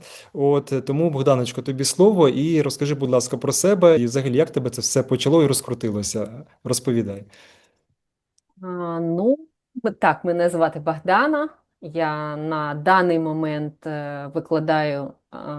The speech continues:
Speaker 2: в Академії Шрінаджі, викладаю джйотіш, я наставник, е, по джйотіш. У нас є російськомовний факультет, україномовний, я викладаю на україномовному факультеті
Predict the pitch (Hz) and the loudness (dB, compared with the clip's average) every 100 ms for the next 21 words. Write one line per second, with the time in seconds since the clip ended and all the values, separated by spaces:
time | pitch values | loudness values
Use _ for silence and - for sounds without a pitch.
0 | 143 143 139 135 _ 156 147 147 147 147 | -10 -12 -14 -16 _ -10 -8 -6 -8 -8
1 | 147 170 165 165 160 151 147 - 160 156 | -6 0 2 4 4 2 -2 -6 -6 -4
2 | 139 135 - 233 320 - _ - _ - | -4 -6 -2 0 0 -4 _ -20 _ -4
3 | 165 165 160 160 175 170 156 151 151 165 | -2 0 0 4 6 6 4 2 -2 2
4 | 151 123 - 240 - - - 160 147 143 | 2 0 0 0 0 -4 -2 0 0 -4
5 | - 180 151 139 135 - _ 151 - - | 0 2 2 0 -6 -10 _ -16 -14 -10
6 | 139 139 220 190 - 143 135 - 262 - | -10 0 2 2 2 2 2 0 -2 -4
7 | _ - - - _ _ _ _ 190 196 | _ -20 -20 -20 _ _ _ _ 2 6
8 | 233 233 196 196 190 165 175 175 285 320 | 6 4 2 6 10 10 8 6 4 4
9 | 294 262 254 247 226 214 208 208 196 196 | 6 8 8 6 0 -4 -8 -4 -4 0
10 | 190 180 - - _ _ 190 - 165 202 | 0 0 -6 -20 _ _ -2 4 6 8
11 | 269 254 233 226 202 185 170 156 175 202 | 8 8 6 4 2 -2 -4 0 2 2
12 | 208 170 165 151 156 165 156 151 151 156 | 0 -2 -4 -4 0 0 0 -4 -4 -4
13 | 151 139 135 131 135 127 - 135 - 147 | -2 -2 -4 -6 -6 -6 -8 -12 -12 -6
14 | 302 349 311 | -4 -4 -8